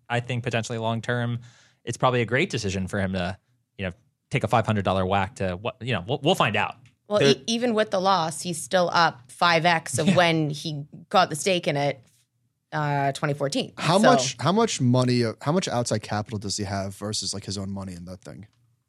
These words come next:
Speaker 3: H-, oh, how, like, how much is he seeding other f-, uh, firms with? I think all of them are doing a lot of that because it's hard to keep somebody who's, like, a ho-, like, a very hot portfolio manager.
Speaker 1: Mm-hmm.
Speaker 3: They're gonna wanna go out on their own. So you either can say, "That's my competitor,"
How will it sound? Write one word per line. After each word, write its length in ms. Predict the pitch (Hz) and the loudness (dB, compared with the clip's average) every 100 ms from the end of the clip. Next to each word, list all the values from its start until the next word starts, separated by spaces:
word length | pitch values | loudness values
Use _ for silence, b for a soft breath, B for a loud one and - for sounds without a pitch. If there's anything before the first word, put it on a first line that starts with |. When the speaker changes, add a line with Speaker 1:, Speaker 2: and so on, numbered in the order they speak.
| _ _ | _ _
Speaker 3:
H-, 60 | - - | -8 0
oh, 80 | 110 | 2
how, 220 | 110 107 - - | 2 0 -2 -4
like, 140 | 107 | -4
how 160 | - 117 | 0 2
much 220 | 107 - | 2 0
is 100 | 101 | -4
he 120 | - | -6
seeding 520 | 101 - 110 104 104 98 | -6 -6 -2 0 2 0
other 300 | 95 92 95 | 0 0 0
f-, 240 | 95 - - - | -4 -12 -10 -2
uh, 240 | 90 87 | 0 0
firms 420 | 90 - 98 101 120 | -2 -2 0 0 0
with? 260 | 139 - - _ _ _ _ _ - | -4 -6 -20 _ _ _ _ _ -12
I 80 | |
think 260 | 104 120 110 | -2 -2 0
all 240 | - 117 | 0 2
of 100 | 123 | 2
them 180 | 95 87 | 2 0
are 40 | 87 | 0
doing 200 | 92 87 | 0 0
a 60 | |
lot 220 | 85 95 | 0 0
of 60 | 98 | 0
that 320 | 85 82 - | 0 -2 -4
because 640 | 92 - 92 82 - - - _ _ _ - | -8 -4 -4 -4 -6 -8 -12 _ _ _ -10
it's 140 | - | -10
hard 260 | - 110 104 | -2 0 0
to 60 | |
keep 240 | - 123 110 | -4 -4 -2
somebody 400 | 110 95 90 87 85 | 0 0 0 -2 -6
who's, 160 | - 92 | -8 -6
like, 140 | 95 | -4
a 60 | 90 | -6
ho-, 140 | - - _ | -8 -12 _
like, 120 | 107 | -10
a 40 | 101 | -4
very 280 | 110 95 95 | 0 0 0
hot 300 | 90 82 - | -2 -4 -2
portfolio 480 | 101 - 92 98 | -4 -2 0 0
manager. 480 | 101 113 120 135 135 - | 2 2 2 2 0 -4
Speaker 1:
Mm-hmm. 200 | 160 98 90 _ - | -14 -14 -14 _ -2
Speaker 3:
They're 100 | 113 | 2
gonna 140 | 113 | 4
wanna 260 | 104 110 104 | 4 4 4
go 100 | 104 | 4
out 100 | 101 | 4
on 80 | |
their 160 | 98 98 | 4 4
own. 280 | 107 95 92 | 4 2 0
So 260 | - 104 | 0 0
you 220 | 92 90 104 | 0 2 2
either 240 | 101 95 | 2 0
can 220 | - 101 | 0 -2
say, 200 | 92 98 | 0 0
"That's 220 | 92 95 - | 0 0 0
my 140 | 95 | -2
competitor," 580 | 95 87 98 101 131 | -2 -2 0 2 2